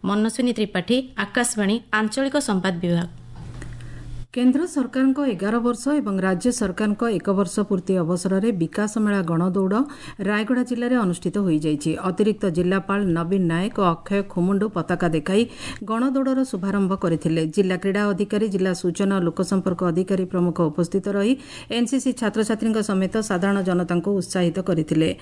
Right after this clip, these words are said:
Speaker 2: ଗଞ୍ଜାମ ଜିଲ୍ଲା ବ୍ରହ୍ମପୁରଠାରେ ଜିଲ୍ଲା ପ୍ରଶାସନ ପକ୍ଷରୁ ସ୍ଥାନୀୟ ଖଲିକୋଟ ବିଶ୍ୱବିଦ୍ୟାଳୟ ପଡ଼ିଆ ପରିସରରେ ବିକାଶ ମେଳା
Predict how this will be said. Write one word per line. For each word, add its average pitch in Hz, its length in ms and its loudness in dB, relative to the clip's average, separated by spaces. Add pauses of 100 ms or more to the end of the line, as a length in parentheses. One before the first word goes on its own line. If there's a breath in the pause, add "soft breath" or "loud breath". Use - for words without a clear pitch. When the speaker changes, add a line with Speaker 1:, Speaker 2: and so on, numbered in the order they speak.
(360 loud breath)
Speaker 2:
ଗଞ୍ଜାମ 240 400 0
ଜିଲ୍ଲା 302 280 2
ବ୍ରହ୍ମପୁରଠାରେ 226 680 0
ଜିଲ୍ଲା 196 240 2
ପ୍ରଶାସନ 214 480 0
ପକ୍ଷରୁ 196 400 0
ସ୍ଥାନୀୟ 185 400 2
ଖଲିକୋଟ 202 400 2
ବିଶ୍ୱବିଦ୍ୟାଳୟ 190 640 0
ପଡ଼ିଆ 180 240 2 (120)
ପରିସରରେ 185 460 2 (380 loud breath)
ବିକାଶ 226 380 0 (100)
ମେଳା 247 220 0